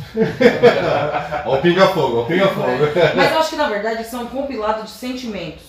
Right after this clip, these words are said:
Speaker 2: No caso da, da, das letras que são, é, é, referen-, que fazem referência à, à,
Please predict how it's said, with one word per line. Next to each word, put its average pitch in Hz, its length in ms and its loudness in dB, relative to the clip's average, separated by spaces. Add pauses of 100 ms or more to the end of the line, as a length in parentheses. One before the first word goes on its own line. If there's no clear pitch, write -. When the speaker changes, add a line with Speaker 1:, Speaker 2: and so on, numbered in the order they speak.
Speaker 2:
No 165 100 -14
caso 196 320 -6
da, 160 140 -10
da, 151 140 -8
das 147 320 -8
letras 170 320 -12
que - 100 -20
são, 160 320 -12 (500)
é, 139 120 -12
é, 135 680 -6 (300)
referen-, 175 640 -4
que - 60 -16
fazem 170 260 -8
referência 180 680 -8
à, - 300 -8
à, - 480 -10